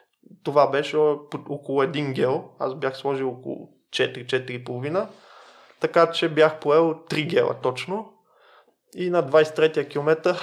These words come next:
<laughs> тук има една смешна история, си казах: "Тая бутилка ми е много ценна, не искам да я загубя, затова ще я метна в някакви храсти." Видях едни храсти на двайсет и третия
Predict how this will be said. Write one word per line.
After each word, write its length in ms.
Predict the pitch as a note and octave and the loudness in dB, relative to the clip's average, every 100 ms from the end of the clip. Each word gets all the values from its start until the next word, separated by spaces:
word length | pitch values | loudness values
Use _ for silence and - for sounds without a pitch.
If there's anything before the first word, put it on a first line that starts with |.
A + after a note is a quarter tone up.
| - - - | -10 -12 -18
<laughs> 300 | - - - | -20 -20 -14
тук 200 | C#3 - | -10 -4
има 140 | D3 | 0
една 180 | C#3+ C#3+ | 4 2
смешна 360 | C#3+ D3 D3 | 2 -2 -2
история, 500 | C3 B2+ D3 D#3+ F3 F3 _ _ _ _ | -8 0 2 4 0 -2 _ _ _ _
си 200 | - - | -18 2
казах: 300 | D#3 D#3 D#3 | 2 2 2
"Тая 180 | D3 | 4
бутилка 440 | D3+ E3+ D3 D3 D#3+ | 4 2 -6 -6 -6
ми 80 | C#3+ | -4
е 40 | |
много 300 | B2+ C3+ D#3 | 2 2 2
ценна, 440 | D#3 B2+ B2 C3+ D3+ - _ _ | 0 -2 0 -6 -8 -14 _ _
не 60 | C#3 | -12
искам 280 | - E3+ | -8 -4
да 80 | D#3+ | 2
я 40 | D#3 | 2
загубя, 540 | C3+ B2 D3+ D3+ E3+ - _ _ _ _ _ _ - | 2 -4 -4 -2 -4 -8 _ _ _ _ _ _ -6
затова 880 | C#3 C#3+ C#3 C3+ D3 D#3+ E3 D3+ - - _ _ - | -6 -4 -4 6 6 8 4 2 -2 -16 _ _ -14
ще 480 | - - D#3+ E3 | -12 -2 2 2
я 140 | D3+ C3+ | 2 2
метна 280 | C#3+ D3+ D#3 | 0 0 -6
в 100 | - | 0
някакви 300 | C#3+ C#3+ B2+ | -2 -2 -10
храсти." 680 | C3 B2+ - - G#3 A3 - | -2 -2 -2 -8 -10 -12 -12
Видях 380 | E3 E3+ D3+ - | -6 0 2 0
едни 180 | C#3+ | -8
храсти 440 | C#3+ - C#3+ C#3+ C#3+ | -8 -4 -4 -4 -6
на 100 | C3 | -4
двайсет 340 | E3 C#3 C#3 | 2 0 2
и 20 | |
третия 400 | D3 D#3 F#3+ F#3+ | -2 0 0 -2